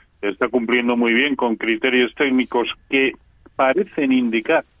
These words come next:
que pudiera seguir la corrección, pero desde luego esta no ha quedado corroborada por lo que ha sucedido hoy, ¿no? De hecho, el único índice en Europa que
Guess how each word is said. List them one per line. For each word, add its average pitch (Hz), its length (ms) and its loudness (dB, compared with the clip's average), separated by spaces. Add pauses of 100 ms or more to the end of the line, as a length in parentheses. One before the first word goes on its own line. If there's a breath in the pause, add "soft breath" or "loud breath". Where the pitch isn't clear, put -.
(340)
que 110 120 -2
pudiera 113 440 0
seguir 113 340 -2
la 113 100 2
corrección, 120 500 -2
pero 143 160 0
desde 107 240 0
luego 117 340 0 (440 loud breath)
esta 110 380 0
no 123 320 2
ha 110 100 0
quedado 110 460 0
corroborada 110 720 0
por 110 180 -4
lo 107 160 -2
que 110 200 0
ha 107 80 -2
sucedido 104 640 -2
hoy, 123 180 0
¿no? 123 160 -4
De 110 200 0
hecho, 143 300 -2 (520 loud breath)
el 117 160 0
único 135 340 2
índice 131 460 0
en 123 100 0
Europa 127 460 2
que 110 180 -2